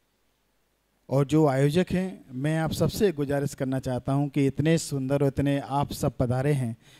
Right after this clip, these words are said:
तो उन आयोजकों के लिए एक बार जोरदार तालियां बजा के स्वागत, उनका अभिनंदन जरूर करना चाहेंगे और उनका हौसला अफजाई जरूर करना चाहिए,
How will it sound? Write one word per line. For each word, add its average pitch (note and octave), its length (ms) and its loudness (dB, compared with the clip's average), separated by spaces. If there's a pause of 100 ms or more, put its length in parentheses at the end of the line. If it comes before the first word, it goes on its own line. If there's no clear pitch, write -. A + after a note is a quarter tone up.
(160)
तो C3 80 2
उन C3 100 0
आयोजकों D3+ 500 0
के D3+ 120 0
लिए D3 120 4
एक C3+ 100 2
बार C#3+ 200 2
जोरदार C3 400 4
तालियां C#3 360 -2
बजा C3 220 0
के C#3 140 -4
स्वागत, C3+ 380 0
उनका C#3 200 -4
अभिनंदन D#3 540 -2 (240)
जरूर D3+ 200 0
करना D#3+ 240 -2
चाहेंगे E3+ 340 2 (540)
और E3 60 6
उनका G3+ 200 4
हौसला F#3 540 6
अफजाई G#3+ 300 2
जरूर F3+ 220 2
करना E3 280 0
चाहिए, D#3 380 4